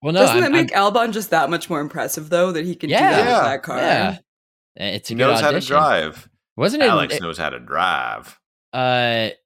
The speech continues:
Speaker 1: wasn't it until about a year or two ago that they didn't even have, like, an L C D display on their wheel in their car? Like, you'd see the co-,
Speaker 2: Hmm.
Speaker 1: the cockpit display, uh, the
Speaker 3: Yeah,
Speaker 1: camera
Speaker 3: they,
Speaker 1: of
Speaker 3: they had
Speaker 1: every
Speaker 3: a, it
Speaker 1: other
Speaker 3: was called a,
Speaker 1: car.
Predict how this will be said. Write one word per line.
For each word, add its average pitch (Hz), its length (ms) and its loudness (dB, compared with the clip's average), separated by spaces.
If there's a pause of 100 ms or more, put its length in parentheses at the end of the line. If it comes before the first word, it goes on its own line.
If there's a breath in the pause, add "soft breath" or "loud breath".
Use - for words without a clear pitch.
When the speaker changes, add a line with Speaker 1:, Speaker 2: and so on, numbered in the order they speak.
(680 loud breath)
Speaker 1:
wasn't 175 280 -6
it - 20 -4
until 180 240 -4
about 135 320 -2
a 110 80 -4
year 110 320 -2
or 160 40 -4
two 170 220 -2
ago 165 240 0
that 131 140 -4
they 123 100 -2
didn't 175 180 -2
even 151 160 -4
have, 127 320 -4
like, 107 220 -4
an 98 200 -6
L 123 180 -4
C 127 160 -6
D 123 140 -6
display 110 440 -4
on 117 100 -2
their 101 160 -4
wheel 101 440 -6 (680)
in 113 140 -4
their 113 140 -2
car? 107 300 0
Like, 113 160 -4
you'd 135 320 -2
see 170 140 2
the 147 100 0
co-, 151 220 -2
Speaker 2:
Hmm. 269 60 -2
Speaker 1:
the 113 300 2
cockpit 143 460 -2
display, 131 580 -2
uh, 117 100 -4
the 110 80 -6
Speaker 3:
Yeah, 117 100 4
Speaker 1:
camera 127 220 4
Speaker 3:
they, 107 60 0
Speaker 1:
of 101 60 -6
Speaker 3:
they 104 80 2
had - 60 4
Speaker 1:
every 95 140 2
Speaker 3:
a, - 20 4
it - 40 4
Speaker 1:
other 151 140 2
Speaker 3:
was 147 100 -2
called 104 160 0
a, 143 40 6
Speaker 1:
car. 113 320 2